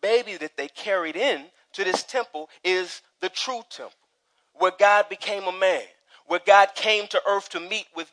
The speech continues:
men, that we could be in his presence, that we could worship him, that we could come close to him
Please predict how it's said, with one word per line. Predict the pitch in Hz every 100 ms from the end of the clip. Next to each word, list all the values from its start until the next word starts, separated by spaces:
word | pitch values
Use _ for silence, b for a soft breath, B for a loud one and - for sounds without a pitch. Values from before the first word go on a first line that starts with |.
| 151
men, | 208 151
that | 127
we | 208
could | 202 -
be | 196
in | 190
his | -
presence, | - 220 208 139 -
that | 160
we | 190
could | 175
worship | 160 208 226 - 165
him, | 151 139
that | 156
we |
could | 208 190
come | 196 175
close | - 220 220
to | -
him | 175